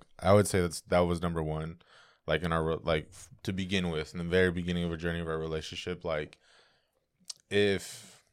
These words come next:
she wasn't feeling safe or I was just not feeling comfortable, you know, like, that was something that was discussed amongst ourselves.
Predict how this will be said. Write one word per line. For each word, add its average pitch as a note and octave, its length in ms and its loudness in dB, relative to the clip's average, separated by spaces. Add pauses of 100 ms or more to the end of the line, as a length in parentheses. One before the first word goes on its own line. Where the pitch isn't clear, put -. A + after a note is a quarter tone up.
(760)
she - 160 0
wasn't A2+ 240 2
feeling A2+ 180 0
safe A2 320 6
or F#2+ 100 4
I F#2 60 10
was G2 160 6
just G2 240 -4
not G2 220 0
feeling F#2+ 180 -4
comfortable, F#2+ 560 -4 (800)
you F2+ 100 -2
know, E2+ 160 0
like, D#2+ 200 -2
that F2+ 100 8
was F2+ 200 4
something E2+ 280 -6
that D#2+ 160 -4
was D#2 240 -6
discussed - 640 -4 (840)
amongst F2 320 -2
ourselves. F2 640 0